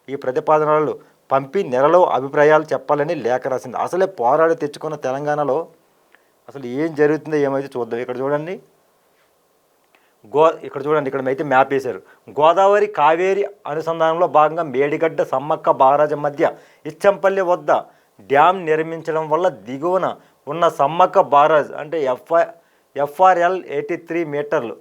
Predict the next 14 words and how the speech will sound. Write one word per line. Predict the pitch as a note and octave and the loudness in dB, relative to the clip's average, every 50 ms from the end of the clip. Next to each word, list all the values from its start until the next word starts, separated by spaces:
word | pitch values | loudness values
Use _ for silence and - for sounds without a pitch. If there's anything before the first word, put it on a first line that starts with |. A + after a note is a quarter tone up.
| _ - | _ -12
అంటే | C#3 D3 D3+ | -6 -2 -2
ఎనభై | C#3 C#3+ C#3 D3 | -2 -2 -2 -2
మూడు | C#3+ C#3+ D3 C#3+ | -2 -2 -2 -4
మీటర్లు | C3+ C3 C#3+ D3+ - F3+ E3+ C3+ | -2 -2 -2 -2 -2 -2 -2 -2
ఇచ్చంపల్లి | B2 B2 C#3 C3+ C#3 E3+ E3 E3 C3+ E3 D#3+ E3+ F3+ F#3 | -4 -4 -8 -4 -2 -2 -2 0 2 0 0 0 0 -4
డ్యామ్ | C#3+ A2 B2 C3+ D3+ D#3+ E3+ F3+ D#3+ | -2 0 2 2 2 2 0 -2 0
డౌన్ | - C#3 C#3 D3 D#3+ | 2 2 2 2 -2
స్ట్రీమ్ | D3 - - C#3+ D#3+ E3+ F3+ E3 | -6 -10 -8 -6 -6 -6 -4 -6
ముంపునకు | D3 D3 C#3+ D#3 E3 D#3+ D3+ D3 D#3 F3+ G3+ G3+ - _ _ _ _ _ _ _ _ _ _ _ _ _ _ _ _ _ _ _ F2+ | -6 -6 -6 -6 -4 -4 -4 -2 -4 -6 -6 -8 -14 _ _ _ _ _ _ _ _ _ _ _ _ _ _ _ _ _ _ _ -8
గురవుతుందట. | A#2 B2 C3+ D3 D3 C#3+ C#3+ C#3 C3 B2 G#2+ - - _ _ _ _ _ _ _ _ _ - | -2 0 2 2 0 0 -4 -4 -4 -4 -4 -8 -10 _ _ _ _ _ _ _ _ _ -8
అదే | - E3 D#3+ A#3+ B3 | -6 0 4 6 6
రీతిన | B3 G#3+ G#3+ G3+ G3+ G3 F#3+ | 6 6 2 -2 -2 -2 -2
ఇచ్చంపల్లి | E3+ C#3+ D#3 D3+ D3 - F#3+ F#3+ E3+ D3+ F#3+ F#3+ F#3 | -2 -4 -6 -8 -6 -4 -4 -2 -2 -2 -2 -2 -2
డ్యామ్ | F3 B2+ A#2 D3 D#3 E3 D#3+ B2+ | -4 -2 0 2 2 2 0 -2